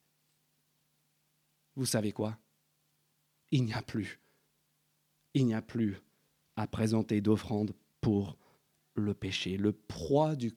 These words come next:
culte de la perfection, le, le poids insupportable de devoir être et devenir parfait par nous-mêmes, c'est terminé, c'est fini,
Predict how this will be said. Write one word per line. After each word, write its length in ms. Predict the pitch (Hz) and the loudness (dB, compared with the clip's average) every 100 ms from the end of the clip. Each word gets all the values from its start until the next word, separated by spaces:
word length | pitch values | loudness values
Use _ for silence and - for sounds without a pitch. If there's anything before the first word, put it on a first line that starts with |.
| _ | _
culte 320 | - - 160 | -6 0 0
de 80 | 143 | 0
la 140 | 143 | -4
perfection, 580 | 135 117 - 104 - 85 _ _ _ _ _ _ _ _ _ _ _ _ _ _ _ _ - | -4 -10 -10 -10 -10 -14 _ _ _ _ _ _ _ _ _ _ _ _ _ _ _ _ 0
le, 180 | 131 - | 2 4
le 140 | 127 | 2
poids 360 | 113 151 147 147 | 2 4 6 4
insupportable 680 | 147 - 135 131 - 135 113 | -2 0 -2 -4 0 0 2
de 100 | 117 | 0
devoir 580 | 110 135 123 135 120 - - | 2 2 4 0 0 -8 -6
être 280 | 131 - - | -6 -6 -8
et 120 | 123 | -6
devenir 500 | 113 123 127 127 131 | -2 0 0 0 -4
parfait 400 | - 117 113 - | -6 -6 -6 -4
par 240 | 120 - 117 | -2 2 4
nous-mêmes, 280 | 117 113 113 - - | 4 4 2 -2 -12
c'est 220 | - - 127 | -4 2 4
terminé, 560 | 147 139 127 110 104 - - | 6 4 4 2 -2 -6 -16
c'est 220 | - - | -6 -2
fini, 460 | 117 - 131 110 107 | -2 4 4 6 2